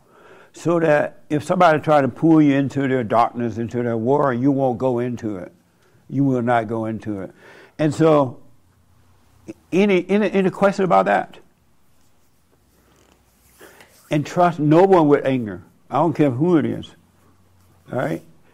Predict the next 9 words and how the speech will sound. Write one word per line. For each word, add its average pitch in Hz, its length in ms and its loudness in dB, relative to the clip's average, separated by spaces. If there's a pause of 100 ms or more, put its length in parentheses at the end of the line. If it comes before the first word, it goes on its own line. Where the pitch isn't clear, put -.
(680)
Trust 156 380 -4
no 151 260 2
one 156 240 4
with 151 180 -2
anger. 156 300 -2
They 123 160 -4
can't 143 260 -4
be 139 100 -4
trusted. - 440 -10